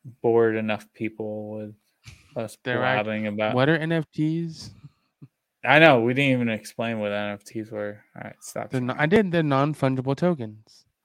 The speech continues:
Speaker 1: Yeah,
Speaker 2: The
Speaker 1: that's,
Speaker 2: form of
Speaker 1: like,
Speaker 2: crypto.
Speaker 1: not
Speaker 2: The new form of crypto.
Speaker 1: Yeah. It's an investment that we're hopefully gonna make money on, or hopefully we joined an elite club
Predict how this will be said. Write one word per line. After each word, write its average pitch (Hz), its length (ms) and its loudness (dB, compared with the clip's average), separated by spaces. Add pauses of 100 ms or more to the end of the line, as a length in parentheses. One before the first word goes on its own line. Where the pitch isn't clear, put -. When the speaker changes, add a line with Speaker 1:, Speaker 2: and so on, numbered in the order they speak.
(220)
Speaker 1:
Yeah, 113 320 2
Speaker 2:
The 104 60 -2
Speaker 1:
that's, 117 140 -4
Speaker 2:
form 156 200 -2
of 151 80 0
Speaker 1:
like, 104 100 -8
Speaker 2:
crypto. 113 320 -4
Speaker 1:
not 113 320 -2
Speaker 2:
The 131 80 -8
new 151 300 2
form 151 320 -2
of 139 140 -4
crypto. 113 460 -14 (800)
Speaker 1:
Yeah. - 480 -18 (380)
It's 165 160 -14
an 196 100 -4
investment 135 680 0 (680)
that 123 320 -6 (220)
we're 123 480 -4 (200)
hopefully 127 420 -2
gonna 120 260 -6 (200)
make 123 300 -10
money 55 240 -8
on, 52 260 -8
or 50 360 -8 (760)
hopefully 147 400 6
we 131 140 0
joined 123 440 2
an 123 120 2
elite 117 460 -2
club 117 520 0